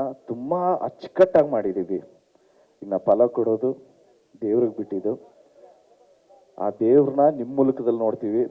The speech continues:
ದಯವಿಟ್ಟು ಎಲ್ರು ಚಿತ್ರ ನೋಡಿ ಆಶೀರ್ವಾದ ಮಾಡಿ ಅಂತ ರಿಕ್ವೆಸ್ಟ್ ಮಾಡ್ಕೊಂತೀನಿ. And, ಆ, ನಾನು ಆಗ್ಲೇ ಹೇಳ್ದಂಗೆನೆ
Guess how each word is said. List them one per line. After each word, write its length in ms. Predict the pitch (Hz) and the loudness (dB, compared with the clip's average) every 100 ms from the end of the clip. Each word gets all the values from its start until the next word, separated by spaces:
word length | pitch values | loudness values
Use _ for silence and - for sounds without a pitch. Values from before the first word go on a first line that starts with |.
| 110 | -2
ದಯವಿಟ್ಟು 440 | 120 123 123 135 | 0 0 0 -2
ಎಲ್ರು 260 | 107 107 117 | -2 -4 -10
ಚಿತ್ರ 360 | - - 123 | -12 -2 0
ನೋಡಿ 360 | 123 117 127 127 - - - _ - | 2 0 -2 -6 -12 -20 -20 _ -6
ಆಶೀರ್ವಾದ 420 | 95 120 110 107 | -6 -2 2 4
ಮಾಡಿ 280 | 101 98 101 | 2 0 -4
ಅಂತ 140 | 92 | -4
ರಿಕ್ವೆಸ್ಟ್ 440 | 95 - 101 - | -6 -4 -6 -6
ಮಾಡ್ಕೊಂತೀನಿ. 600 | 92 90 92 90 98 110 - _ _ _ _ _ - | -10 -8 -12 -12 -12 -14 -18 _ _ _ _ _ -6
And, 500 | 92 98 101 95 104 | -4 -4 -8 -2 2
ಆ, 140 | 101 95 - _ _ _ _ - | 2 0 -10 _ _ _ _ -4
ನಾನು 180 | 104 | 0
ಆಗ್ಲೇ 260 | 104 110 113 | 0 2 0
ಹೇಳ್ದಂಗೆನೆ 680 | 117 117 117 117 110 104 107 | 2 2 0 -2 -2 -2 -6